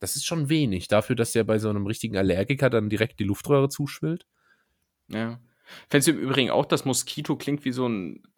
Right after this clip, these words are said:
Speaker 2: richtig leckerer Cocktail auf Minzbasis?
Speaker 1: Ja.
Speaker 2: Naja.
Speaker 1: Oder wie
Speaker 2: Ähm,
Speaker 1: so eine, wie so eine Grunge-Band aus den neunzigern.
Speaker 2: <laughs> Moskito.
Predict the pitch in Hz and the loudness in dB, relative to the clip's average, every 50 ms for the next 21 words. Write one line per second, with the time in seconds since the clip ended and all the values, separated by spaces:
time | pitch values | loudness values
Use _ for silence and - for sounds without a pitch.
0 | _ - - 147 147 175 156 - - 135 - 156 131 120 107 104 - - 117 - | _ -10 -8 -6 -4 -4 0 2 4 4 6 6 6 4 2 0 0 -2 -4 -4
1 | - - 170 170 175 196 214 - - _ _ _ _ _ _ _ 127 123 - 120 | -4 -4 -4 -4 -4 -4 -6 -10 -14 _ _ _ _ _ _ _ 2 2 4 4
2 | 120 131 147 - - - 127 131 147 156 175 180 202 - - - - _ _ _ | 4 4 2 2 2 2 4 4 4 2 0 -2 -4 -4 -8 -10 -14 _ _ _
3 | _ - - _ _ _ - - 110 104 95 87 85 95 127 151 - - - - | _ -20 -20 _ _ _ -2 2 6 8 8 10 10 8 6 4 0 -6 -12 -16
4 | - - _ - 139 139 143 - 123 135 143 147 139 135 131 127 123 123 123 117 | -18 -20 _ 4 8 10 12 12 12 10 10 10 10 10 10 10 10 10 8 8
5 | 117 117 127 120 113 92 - 110 117 139 143 - - - 92 92 92 92 92 - | 4 2 4 4 4 6 8 8 8 8 8 4 4 4 6 6 6 4 2 0
6 | - 92 90 95 104 110 - - 90 90 87 85 98 - - _ _ _ _ _ | 0 0 0 0 0 0 -2 -2 0 0 0 0 -2 -6 -12 _ _ _ _ _
7 | _ _ _ _ _ _ _ _ _ _ _ - - _ _ _ 135 127 - - | _ _ _ _ _ _ _ _ _ _ _ -20 -20 _ _ _ -2 -2 -2 -4
8 | 110 - - - - 147 143 - 127 127 127 127 117 120 - - 135 147 - 131 | -8 -12 -12 -6 -4 -4 -4 -2 -4 -2 0 0 -2 -2 -2 -4 -4 -2 -2 -4
9 | 131 | -4